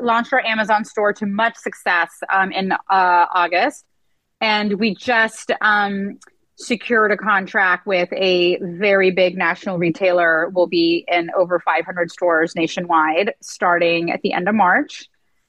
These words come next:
Um, and we're just being, he-, you know, we're just being asked to not announce that, obviously, till it's on the shelves for obvious reasons, but we're very excited. We have a lot more in the pipeline. So,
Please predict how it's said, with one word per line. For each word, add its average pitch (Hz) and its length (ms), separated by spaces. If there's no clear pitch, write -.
Um, 185 380
and 185 180
we're 185 120
just 180 180
being, 180 280
he-, 185 280
you 185 80
know, 175 60
we're 175 140
just - 140
being 156 140
asked - 320
to 185 60
not 165 220
announce 170 380
that, 180 100
obviously, 170 340
till 165 140
it's 156 120
on 175 120
the 170 80
shelves 240 460
for 196 100
obvious 180 300
reasons, 190 480
but 175 180
we're 202 160
very 220 280
excited. 202 680
We 226 120
have 208 160
a 208 40
lot 208 240
more 220 140
in 220 60
the 220 80
pipeline. 202 840
So, 196 720